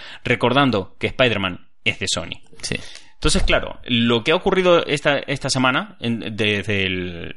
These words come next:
Speaker 1: martes pasado hasta hoy martes que lo estamos grabando este programa,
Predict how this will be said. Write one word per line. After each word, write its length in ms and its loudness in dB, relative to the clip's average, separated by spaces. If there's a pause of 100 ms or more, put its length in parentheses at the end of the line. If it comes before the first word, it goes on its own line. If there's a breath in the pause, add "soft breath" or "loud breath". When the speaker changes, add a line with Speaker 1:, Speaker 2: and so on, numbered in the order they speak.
Speaker 1:
martes 340 0
pasado 560 2 (280 loud breath)
hasta 320 0
hoy 180 8
martes 240 4
que 80 -4
lo 60 0
estamos 260 4
grabando 280 4
este 120 -4
programa, 460 0